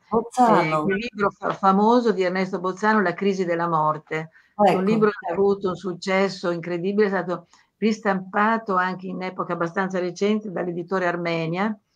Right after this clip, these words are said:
Speaker 2: e io scrissi la prefazione di questa nuova edizione, perché, eh, Bazzano, che era un, è stato un grandissimo studioso, raccoglitore,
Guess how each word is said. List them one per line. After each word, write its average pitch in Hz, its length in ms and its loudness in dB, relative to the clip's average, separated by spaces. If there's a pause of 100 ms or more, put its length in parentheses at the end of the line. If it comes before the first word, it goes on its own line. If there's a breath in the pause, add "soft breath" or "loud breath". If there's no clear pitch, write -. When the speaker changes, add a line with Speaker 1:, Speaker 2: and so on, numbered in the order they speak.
(380)
Speaker 2:
e 196 120 -2
io 226 120 2
scrissi 202 300 0
la 185 140 0
prefazione 180 680 -4
di 160 120 -8
questa 165 280 -8
nuova 160 260 -2
edizione, 156 760 -6 (480 soft breath)
perché, 180 640 -4
eh, 175 360 -2
Bazzano, 202 580 2
che 165 120 -4
era 160 300 -2
un, 151 460 -6
è - 40 -16
stato 165 320 -4
un 165 40 -4
grandissimo 170 640 -2
studioso, 160 680 -2
raccoglitore, 160 840 -4